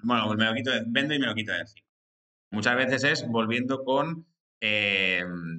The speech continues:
tu expareja con la que no eras feliz. Pero bueno, como sientes esa sensación tan desagradable, tan miedo a quedarme solo, tan... bueno, pues mira, vuelvo con él. Eso nos, nos, nos pasa en muchos momentos de nuestra vida.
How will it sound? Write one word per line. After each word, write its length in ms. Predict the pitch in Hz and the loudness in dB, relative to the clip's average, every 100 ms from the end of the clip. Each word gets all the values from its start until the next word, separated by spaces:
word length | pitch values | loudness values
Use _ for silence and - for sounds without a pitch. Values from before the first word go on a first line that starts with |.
| - _ _ | -12 _ _
tu 120 | 110 | -2
expareja 640 | 107 - 104 120 117 147 | -2 -2 -2 -2 0 -2
con 140 | 139 117 | 0 -2
la 80 | 104 | -2
que 100 | 101 | 0
no 80 | |
eras 160 | 107 107 | 0 0
feliz. 320 | 120 165 113 | -2 -2 -2
Pero 140 | - 104 | -2 0
bueno, 240 | 135 107 | 0 -2
como 200 | 110 98 | -6 -14
sientes 280 | - 120 123 | -8 -6 -4
esa 120 | 127 | -4
sensación 460 | 123 123 127 127 123 | -6 -10 -10 -8 -4
tan 180 | 131 131 | 0 0
desagradable, 560 | 131 127 123 131 131 127 | -2 -2 0 2 0 0
tan 380 | 127 127 123 | -2 -2 -6
miedo 280 | 127 131 131 | -4 -2 0
a 40 | 127 | 0
quedarme 340 | 127 123 127 | 0 0 -2
solo, 360 | 127 135 127 123 | -2 0 0 0
tan... 120 | 131 - _ _ | -2 -4 _ _
bueno, 160 | 113 95 | -8 -8
pues 140 | - - | -10 -8
mira, 200 | 92 - | -8 -8
vuelvo 380 | 101 123 127 117 | -2 0 2 0
con 120 | 101 | -2
él. 180 | 80 - _ _ _ _ _ _ _ _ _ | -4 -10 _ _ _ _ _ _ _ _ _
Eso 120 | 131 120 | -4 0
nos, 260 | 113 - | -2 -4
nos, 460 | 104 90 101 101 104 | -8 -8 -6 -6 -4
nos 160 | 110 | -4
pasa 200 | 107 165 | -2 0
en 120 | 165 147 | 0 0
muchos 220 | 143 123 | -2 -4
momentos 280 | 120 113 107 | -2 -2 -2
de 60 | |
nuestra 320 | 101 98 90 92 | -4 -8 -6 -4
vida. 220 | 98 | -2